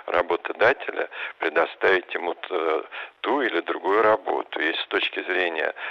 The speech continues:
работодателя данная работа и, э, будет лучше выполняться, надёжнее выполняться и спокойнее выполняться вакцинируемым человеком, то, наверное, это его право не допустить к определённому виду работы.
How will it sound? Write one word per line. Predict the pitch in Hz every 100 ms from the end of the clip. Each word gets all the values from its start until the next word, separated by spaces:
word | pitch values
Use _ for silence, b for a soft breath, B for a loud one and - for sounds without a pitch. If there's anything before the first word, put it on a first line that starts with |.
| B -
работодателя | - 87 87 90 - 87 98 156 - - - - B B -
данная | 90 82 80 80
работа | 90 90 85 - - - B B -
и, | 85 78 -
э, | 80 78 78 78
будет | 87 85 82 -
лучше | 101 90 -
выполняться, | 73 76 - 73 78 71 - 69
надёжнее | 85 - 98 76 78 80
выполняться | 78 78 76 73 - -
и |
спокойнее | - - 92 - 82 78 78
выполняться | 76 - 80 78 69 - - - B B -
вакцинируемым | 85 - 92 98 156 135 87 78 65 62 - B B B
человеком, | - 87 85 82 76 - - -
то, | -
наверное, | - 85 87 117 117
это | - 120
его | 117 117
право | - 107 127 120
не | 98
допустить | - - - - 117 -
к | -
определённому | - 80 82 90 107 107
виду | 82 87 -
работы. | - 92 - - -